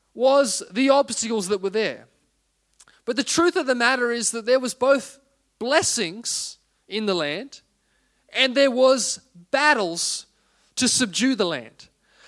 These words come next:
And it's the same when it comes to the fight of faith for our future. The truth is that we have accepted Jesus Christ as our Lord and Savior. If we've made that decision to follow Jesus,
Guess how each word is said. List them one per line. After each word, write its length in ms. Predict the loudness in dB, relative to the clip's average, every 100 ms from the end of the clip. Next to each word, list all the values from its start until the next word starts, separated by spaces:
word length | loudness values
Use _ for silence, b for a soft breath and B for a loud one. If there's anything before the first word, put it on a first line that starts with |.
| B
And 120 | -2
it's 120 | 0 0
the 80 |
same 420 | 0 2 2 0 -2
when 140 | -2
it 80 | -2
comes 240 | -4 -4
to 80 | -2
the 100 | -4
fight 320 | -2 0 0
of 80 | -2
faith 380 | -4 -6 -6 -6
for 140 | -4
our 100 | -4
future. 560 | -4 -6 -6 -4 -8 -8 b b b b b
The 80 | -6
truth 480 | -2 0 2 0 0
is 300 | -4 -4 -2
that 140 | -2
we 120 | 0 -2
have 100 | -2
accepted 600 | -4 -2 0 -2 -4 -4
Jesus 500 | -4 -4 -4 -6 -6
Christ 560 | -6 -6 -8 -14 -10
as 180 | -6 -4
our 80 | 0
Lord 240 | 2 0
and 100 | 0
Savior. 440 | -4 -2 -2 -2 -6
If 100 | -6
we've 140 | -4
made 180 | -2 -2
that 140 | -4
decision 400 | -4 -6 -4 -4
to 80 | -4
follow 340 | -4 -2 -2
Jesus, 560 | -4 -6 -8 -8 -8